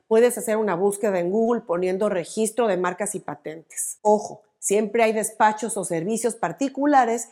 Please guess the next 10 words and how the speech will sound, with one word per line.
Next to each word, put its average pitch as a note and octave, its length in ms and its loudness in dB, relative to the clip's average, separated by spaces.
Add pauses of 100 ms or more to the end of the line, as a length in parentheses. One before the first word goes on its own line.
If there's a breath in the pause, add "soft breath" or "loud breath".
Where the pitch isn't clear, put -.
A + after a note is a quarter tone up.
(220 soft breath)
que A#3 120 2
se A3+ 120 -2
anuncian D4+ 560 0
en C#4+ 160 0
línea A3 340 2
y G3+ 120 0
ofrecen G3+ 440 -2
hacer E3+ 240 -2
estos E3+ 300 -4
registros. F#3+ 640 -4